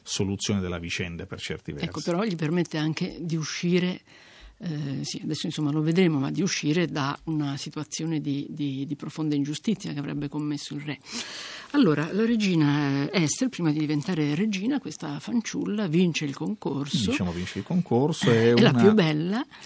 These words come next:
Speaker 1: è una donna molto interessante, perché la tradizione rabbinica invece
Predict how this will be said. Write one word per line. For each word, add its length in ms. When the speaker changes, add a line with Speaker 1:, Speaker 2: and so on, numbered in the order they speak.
Speaker 1:
è 80
una 180
donna 180
molto 240
interessante, 360
perché 160
la 40
tradizione 460
rabbinica 480
invece 600